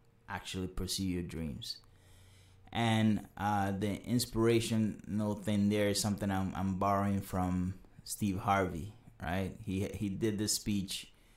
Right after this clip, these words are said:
that went viral, uh, probably three years ago or something like that. And he said that, you, you know, most people are standing at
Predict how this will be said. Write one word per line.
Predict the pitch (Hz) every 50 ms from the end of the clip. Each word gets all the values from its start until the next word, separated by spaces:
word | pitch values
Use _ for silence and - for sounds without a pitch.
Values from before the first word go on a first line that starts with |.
| _ _ _ - -
that | 85 98 98 101
went | 104 104 104 101 92 98
viral, | 104 101 98 92 92 92 92 92 92 92 - - -
uh, | - 87 90 87 85 80 85 - - - - - - - - -
probably | - 98 98 98 95 95
three | - 98 98 95
years | 95 95 95 92 - 90
ago | 85 87 87 82
or | 80 82
something | - - 85 82 - 82 82
like | 78 76 78 -
that. | 78 73 - - - - - - - - - - - - - - - -
And | - - 101 104 110
he | 107 110 107
said | - - 110 104 101 101 98 98 101 107 - - - - - - - - - - -
that, | - 104 101 98 92 - - - - - - _ - - -
you, | - 98 110 110 92 -
you | - - 110 107
know, | 98 95 92 92 - - - - - -
most | 95 107 120 127 131 127 - -
people | 127 120 120 117 117 107 - -
are | 95 101 101 101
standing | - - - 113 110 110 110 110 107
at | 104 98